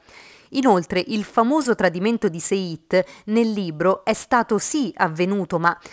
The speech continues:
con una ragazza della lavanderia dopo che aveva visto Shura in compagnia del cugino uscire dalla farmacia e non con una donna conosciuta in un locale.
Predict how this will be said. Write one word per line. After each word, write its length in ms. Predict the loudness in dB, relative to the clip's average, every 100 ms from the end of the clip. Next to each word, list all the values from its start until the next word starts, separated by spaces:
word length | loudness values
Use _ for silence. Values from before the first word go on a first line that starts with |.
| -8
con 160 | -4
una 180 | 0 2
ragazza 400 | 2 0 0 0
della 180 | 2 2
lavanderia 720 | 2 0 0 -2 0 2 2
dopo 300 | 4 2 2
che 120 | -2 -2
aveva 240 | 0 0
visto 320 | 0 -2 -4
Shura 460 | -4 -4 0 2 2
in 140 | 2 0
compagnia 480 | 0 2 2 2
del 180 | 2 -2
cugino 600 | -4 -10 -6 -4 -2 -2
uscire 400 | -2 -8 -4 -2
dalla 160 | 2 2
farmacia 640 | 2 -2 -2 -2 0 0 0
e 100 | 0
non 240 | 0 0
con 160 | -2 -2
una 160 | 0
donna 300 | 2 2 0
conosciuta 500 | -4 -6 -6 -6 -2
in 100 | -2
un 100 | 0
locale. 560 | 0 0 -2 -2 -10